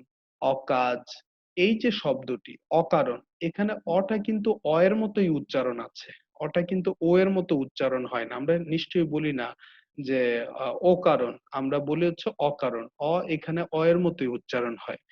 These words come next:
যেখানে অস্বাভাবিক বা অ এর মতো উচ্চারণ হয়, সেটাকে আমরা বলবো হচ্ছে বিবৃত অ।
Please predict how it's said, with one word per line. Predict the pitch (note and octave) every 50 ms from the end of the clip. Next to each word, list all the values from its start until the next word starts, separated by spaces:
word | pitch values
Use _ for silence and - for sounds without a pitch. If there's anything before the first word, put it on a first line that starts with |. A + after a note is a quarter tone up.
| - - - - _ _
যেখানে | C3+ C#3+ C3+ - D#3 D#3 D3+ - -
অস্বাভাবিক | D3+ D3+ D3+ - - D3+ C3+ B2+ C#3 D3 D#3 E3+ G3+ A3 G3 E3+
বা | C#3 B2 B2 -
অ | C3+ C3+ C#3+
এর | D3+ D#3
মতো | E3+ E3+ E3+ - F#3 E3+
উচ্চারণ | D#3 D3+ - - E3+ E3 F3 F3
হয়, | F3 F3 G3+ G#3 D4 D#4+ - - - - _
সেটাকে | - - D3 C3+ A#2+ C3+ C3 C3+ C#3+
আমরা | B2+ B2 B2+ B2+ C3+
বলবো | C3 - C3 C3 C3+ C#3 D3 C#3+ B2+
হচ্ছে | C#3+ D3 - - - - A3 C#4 E4 - _ _ _ _ _ _ _ _ _ _ _ _ _ _ _ - D3 C3
বিবৃত | - E3 D#3+ C#3+ C#3+ D3+ D3+ - - C3 A#2 - -
অ। | B2